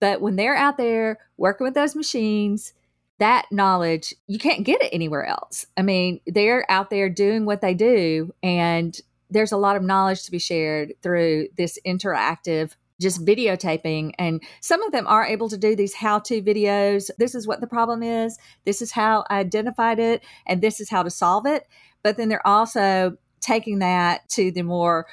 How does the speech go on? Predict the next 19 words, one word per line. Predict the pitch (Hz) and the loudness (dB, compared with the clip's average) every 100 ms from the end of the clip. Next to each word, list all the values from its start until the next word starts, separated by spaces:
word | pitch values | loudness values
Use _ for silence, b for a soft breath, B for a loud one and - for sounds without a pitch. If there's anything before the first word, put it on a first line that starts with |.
| B B _ | B B _
you | - | -4
know, | 185 170 - | -4 -4 -2
futuristic | 269 277 277 233 294 - 220 202 - | 2 2 2 2 2 0 -2 -2 -4
style | 214 - 175 170 | -6 -2 2 2
as | 180 214 | 0 -2
well | 240 190 | 0 0
and | 185 | -2
say, | 196 180 - | -2 0 0
"Okay, | 294 254 156 - - | 0 0 -2 -4 -10
how | - 220 254 | -2 0 2
do | 262 | 0
we | 220 208 196 196 - | 2 4 4 2 -2
solve | - 196 190 | -2 -2 -2
that | - | -6
same | 196 196 | -6 -4
problem | 196 185 185 | -4 -4 -4
with | 175 | -6
a | |
sensor? | 196 220 185 - 123 - | -6 -6 -6 -8 -8 -10